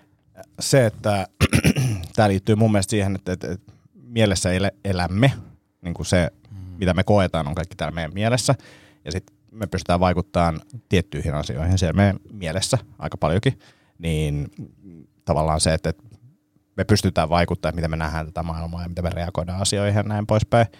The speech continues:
Speaker 1: Ja käytännössä ihan sama, mitä meille tapahtuu, niin me pystyttäisiin niinku olemaan silleen aika hyvissä fiiliksissä teoriassa niinku meidän päässä.
Speaker 2: Niin, eks, eks, <clears throat> tavallaan kuinka paljon asiat suodattuu?
Speaker 1: Mm.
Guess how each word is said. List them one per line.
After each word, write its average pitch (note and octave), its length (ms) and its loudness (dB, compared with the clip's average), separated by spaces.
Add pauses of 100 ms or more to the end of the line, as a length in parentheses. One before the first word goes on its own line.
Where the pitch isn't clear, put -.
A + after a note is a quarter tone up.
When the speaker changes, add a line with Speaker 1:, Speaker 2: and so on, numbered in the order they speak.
(400)
Speaker 1:
Ja D#2+ 180 -2 (280)
käytännössä F#2+ 640 0
ihan D#2 140 -2
sama, D#2+ 220 -4
mitä E2+ 160 -2
meille F2+ 240 -2
tapahtuu, G#2+ 400 -2
niin B2 120 -6
me A#2 60 -8
pystyttäisiin - 340 -8
niinku E2 180 -6
olemaan F#2 200 -2
silleen A2+ 320 0
aika A2 160 0
hyvissä G2 280 0
fiiliksissä A2+ 400 -2
teoriassa G2+ 460 2
niinku C3 160 -4
meidän B2 200 -4
päässä. B2 300 -6 (680)
Speaker 2:
Niin, E3+ 160 6
eks, - 140 0
eks, - 260 -6 (280)
<clears throat> - 280 0
tavallaan A#2+ 280 4
kuinka C3 180 4
paljon G#2 180 4
asiat G#2+ 260 0
suodattuu? - 680 0 (320)
Speaker 1:
Mm. B2+ 260 6